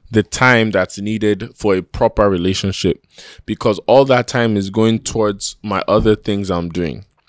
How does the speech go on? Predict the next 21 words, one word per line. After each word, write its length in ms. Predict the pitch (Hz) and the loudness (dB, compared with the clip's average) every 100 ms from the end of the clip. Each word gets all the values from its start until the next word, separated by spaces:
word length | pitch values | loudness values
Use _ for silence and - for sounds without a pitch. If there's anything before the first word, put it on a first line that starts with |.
| _ _ _ _ - - - - - - - | _ _ _ _ -20 -16 -16 -16 -20 -20 -2
And 480 | 104 110 110 107 - - | 2 4 4 0 -4 -6
now 640 | 107 139 170 127 151 - - | 2 6 10 10 8 4 -2
I'm 300 | 98 101 98 | -2 -2 -4
working 720 | 95 131 - 113 98 98 92 | -2 -2 -2 -6 -4 -6 -8
now. 400 | 87 80 80 123 156 _ | -8 -8 -10 -14 -18 _
That's 180 | 90 | -10
why 80 | 104 | -8
I 40 | 95 | -4
said 200 | 95 95 | -4 -2
this 220 | 104 - | -4 0
year 120 | 104 | 0
is 120 | 98 | 0
the 80 | 85 | -4
year 200 | 90 98 | 0 2
of 180 | 90 80 - | 2 -2 -14
accountability 760 | - 92 98 90 95 101 90 87 | -12 -12 -10 -12 -10 -10 -16 -18
that 100 | 82 | -16
you 80 | 85 | -16
just 280 | 87 - | -20 -20
said, 280 | - 82 104 _ _ _ - _ | -16 -16 -16 _ _ _ -20 _
where 260 | 104 104 | 0 2